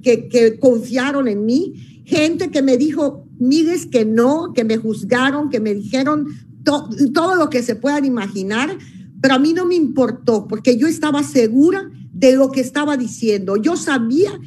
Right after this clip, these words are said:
que el Inmunocal funcionaba, yo sabía que iba a ayudar a las personas y al mismo tiempo, pues iba a desarrollar un proyecto de negocio. También les quiero decir que en ese momento yo he aprendido de todos y he aprendido mil cosas.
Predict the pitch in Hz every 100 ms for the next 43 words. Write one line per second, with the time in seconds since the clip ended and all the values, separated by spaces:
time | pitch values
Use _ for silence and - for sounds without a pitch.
0 | - - 269 269 262 254 254 269 294 269
1 | 247 220 202 190 170 147 - - 302 330
2 | 311 262 302 392 381 - - 285 269 311
3 | 330 277 247 240 247 262 240 202 - 202
4 | 208 202 180 170 208 254 247 302 294 285
5 | 294 294 277 285 320 - - - 285 294
6 | 330 339 311 269 262 220 233 254 262 269
7 | 247 226 233 240 233 196 196 180 180 143
8 | 160 143 - - - - - 254 262 262
9 | 339 370 269 - 262 254 330 339 302 311
10 | 285 294 302 262 226 247 269 269 269 233
11 | 294 320 294 262 247 240 254 294 285 240
12 | 214 - 254 254 269 254 262 262 254 277
13 | 262 247 277 269 - 233 247 247 254